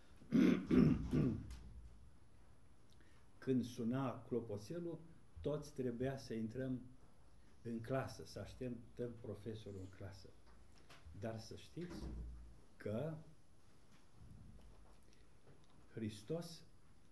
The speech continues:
nu intră în clasă până nu-i deschide ușa profesorului. Așa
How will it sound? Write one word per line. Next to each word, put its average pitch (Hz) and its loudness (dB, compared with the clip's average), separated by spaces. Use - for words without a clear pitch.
nu 135 2
intră 107 2
în 92 -2
clasă 160 -4
până 127 0
nu-i 113 0
deschide 110 -6
ușa 117 -10
profesorului. - -8
Așa 104 -4